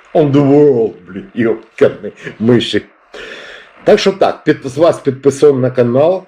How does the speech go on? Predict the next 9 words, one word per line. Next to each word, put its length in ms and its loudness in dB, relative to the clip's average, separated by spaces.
лайкосик, 840 0
коментарі 640 0
обов'язково. 1000 -2
Ну, 140 4
ви 100 2
знаєте, 460 -2
що 180 -6
я 60 -4
скажу. 400 -12